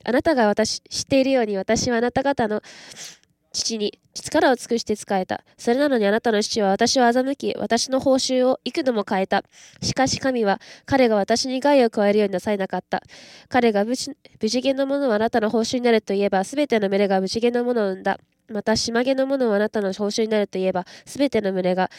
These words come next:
島毛のものを生んだ。こうして神があなた方の父の家畜を取り上げて私にくださったのだ。群れに盛りがついた時、私が夢の中で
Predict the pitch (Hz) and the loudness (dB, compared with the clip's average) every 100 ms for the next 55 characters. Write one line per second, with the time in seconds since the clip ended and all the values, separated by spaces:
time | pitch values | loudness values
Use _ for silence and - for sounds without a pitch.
0 | - - - 208 214 233 247 247 240 202 | -20 -12 -8 -2 -2 0 0 0 0 0
1 | 185 185 185 - _ _ _ _ _ _ | -2 -4 -6 -8 _ _ _ _ _ _
2 | - 254 247 269 269 254 202 220 254 254 | 0 0 2 0 2 0 0 0 2 2
3 | 247 220 214 - - 220 196 - - 202 | 2 0 -2 -4 -6 -4 -4 -8 -6 -2
4 | 202 - 220 214 214 226 220 247 226 214 | -2 0 -2 0 0 0 0 2 2 2
5 | 226 254 269 269 285 - 208 190 - _ | 0 0 0 0 0 -2 -6 -6 -10 _
6 | _ - - - - _ 208 220 254 277 | _ -20 -20 -20 -20 _ 0 2 2 -2
7 | 269 269 277 277 285 254 208 196 185 190 | -2 -2 0 -2 -2 -4 -6 -6 -8 -4
8 | 214 247 240 233 240 254 262 - 208 | -4 0 0 0 -2 -2 -4 -2 -2